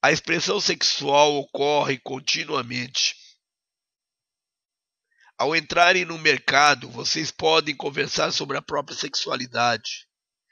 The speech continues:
Não tem de restringir essa experiência ao dormitório quando estão tomando um drink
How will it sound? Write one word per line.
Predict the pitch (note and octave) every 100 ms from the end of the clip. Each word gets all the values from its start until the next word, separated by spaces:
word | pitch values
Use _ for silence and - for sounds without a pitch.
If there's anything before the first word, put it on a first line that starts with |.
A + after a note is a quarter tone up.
| - -
Não | E3 F#3
tem | - F#3+ F3+
de | F3
restringir | E3+ E3 - D#3+ C3+ - E3+ F3+
essa | D3+ - C3
experiência | - D3+ C#3 C3+ D3 D#3+ - -
ao | A#2+ C3
dormitório | B2+ C#3+ C3+ A#2 C#3+ D3+ D#3+ D3+ C3
quando | - C3+ C3
estão | C3 - D3
tomando | - C3+ C3 C3+ C#3
um | C3
drink | C3+ C3+ D#3